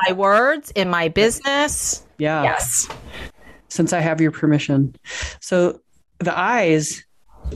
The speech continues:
Speaker 2: they can show you what you really need to see,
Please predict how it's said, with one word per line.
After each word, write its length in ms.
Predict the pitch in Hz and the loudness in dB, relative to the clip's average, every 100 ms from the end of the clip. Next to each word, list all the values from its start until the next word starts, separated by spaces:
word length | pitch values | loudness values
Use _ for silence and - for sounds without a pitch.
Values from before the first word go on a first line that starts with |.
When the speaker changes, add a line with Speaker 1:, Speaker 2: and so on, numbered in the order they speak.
| - | -8
Speaker 2:
they 220 | 165 175 | -2 0
can 200 | 202 220 190 | 2 2 2
show 280 | - 170 | 2 2
you 240 | 170 156 143 | 4 4 2
what 180 | 151 160 | 0 0
you 140 | 156 | -2
really 400 | 143 165 170 170 | 2 2 2 4
need 240 | 160 160 | 4 2
to 80 | 151 | -2
see, 480 | - 165 156 190 | -4 2 2 2